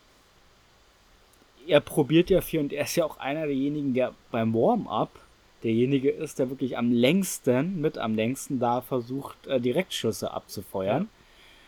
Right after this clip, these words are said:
Speaker 1: die manchmal sehr, ähm, ein sehr diffuses Zielbild haben,
Speaker 2: Mhm.
Speaker 1: muss man schon mal dazu sagen.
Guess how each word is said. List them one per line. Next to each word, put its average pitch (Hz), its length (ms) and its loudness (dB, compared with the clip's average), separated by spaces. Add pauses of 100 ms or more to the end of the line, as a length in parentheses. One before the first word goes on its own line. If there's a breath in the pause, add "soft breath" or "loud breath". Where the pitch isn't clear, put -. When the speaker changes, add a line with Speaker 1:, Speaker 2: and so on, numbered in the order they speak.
(360 soft breath)
Speaker 1:
die 127 80 2
manchmal 117 420 2
sehr, 127 480 4 (640)
ähm, 117 600 2 (100)
ein 117 180 -2
sehr 127 180 6
diffuses 131 640 -2
Zielbild 123 580 6
haben, 110 200 4
Speaker 2:
Mhm. 131 40 0
Speaker 1:
muss 123 160 0
man 123 160 2
schon 135 160 0
mal 120 80 4
dazu 110 300 0
sagen. 135 260 4